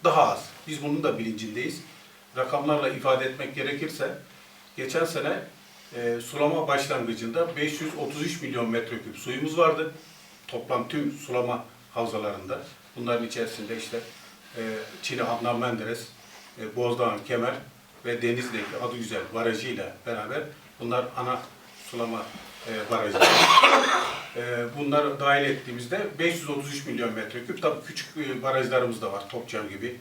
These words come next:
Karpuzlar gibi bunlar da dahil. E, beş yüz otuz üç milyon metreküp. Şu anda it-, bugün itibariyle ise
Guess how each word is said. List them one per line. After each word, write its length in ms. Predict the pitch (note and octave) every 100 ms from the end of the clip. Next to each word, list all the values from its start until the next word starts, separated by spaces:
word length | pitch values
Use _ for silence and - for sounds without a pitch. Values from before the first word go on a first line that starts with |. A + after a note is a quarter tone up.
| - -
Karpuzlar 480 | - A#2 A#2+ G2+ F2+ -
gibi 100 | B2 C#3+
bunlar 220 | A#2 C3 A2+
da 140 | A2+
dahil. 260 | A2 A2+ - - - - - - -
E, 60 | A2+ A2 A2 -
beş 140 | D3
yüz 120 | D3
otuz 220 | C3+ B2+ C3
üç 180 | B2+
milyon 260 | F3 D#3+ E3
metreküp. 460 | E3 D#3 D#3+ D3 E3+ - - - -
Şu 200 | - F3
anda 260 | F3 - G#2+
it-, 720 | - - - - - - -
bugün 220 | F3 E3+
itibariyle 680 | C#3+ C3 B2 C3 D3 F3 -
ise 340 | - E3+ G3+